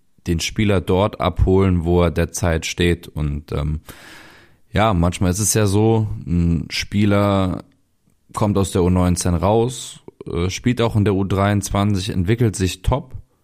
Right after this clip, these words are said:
ist aber letztendlich noch nichts, um bei der ersten Mannschaft in der Bundesliga Fuß zu fassen, Spielminuten zu fassen,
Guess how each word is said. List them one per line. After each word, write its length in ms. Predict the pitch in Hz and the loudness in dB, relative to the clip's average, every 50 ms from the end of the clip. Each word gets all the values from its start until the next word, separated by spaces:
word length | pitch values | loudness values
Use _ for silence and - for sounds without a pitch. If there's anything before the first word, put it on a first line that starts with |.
| _ _ _ _ _ - | _ _ _ _ _ -4
ist 160 | - 98 117 | -2 0 0
aber 220 | 113 98 107 104 101 | 2 2 2 2 2
letztendlich 680 | 98 98 95 - - - 104 107 - 113 107 98 - | 2 2 0 -2 -2 -2 -2 0 0 0 -2 -2 0
noch 340 | 104 95 87 76 76 - - | 0 -2 -2 -2 -6 -6 0
nichts, 560 | 95 101 107 101 - - - - - - - _ _ | 2 2 2 0 -2 -6 -8 -6 -6 -8 -8 _ _
um 380 | - 92 92 95 95 95 98 - - _ - | -2 0 2 4 2 2 0 -2 -6 _ -2
bei 160 | - 90 87 | 0 2 2
der 140 | 87 87 80 | 4 4 2
ersten 260 | 82 85 85 - 92 | 2 0 0 -2 -2
Mannschaft 400 | 87 85 92 90 - 104 90 - | 0 0 0 0 0 -2 -4 -2
in 80 | 80 85 | 0 0
der 80 | 82 | 0
Bundesliga 640 | 78 82 90 87 87 82 - - 87 82 82 85 82 | 2 2 2 2 2 0 0 -2 0 2 2 2 2
Fuß 340 | 78 - - - 110 - - | 0 -2 -2 -2 -2 -2 -2
zu 100 | - 104 | -4 -6
fassen, 440 | - - 92 95 90 - - 92 85 | -4 -2 -2 -2 -2 -2 -2 -4 -4
Spielminuten 580 | - - - 110 104 104 104 98 98 95 - | -4 -2 -2 0 2 4 4 4 2 2 0
zu 140 | - - - | -2 -8 -10
fassen, 420 | 98 - 104 98 95 - 107 95 | -6 -2 -2 -2 0 0 -2 -2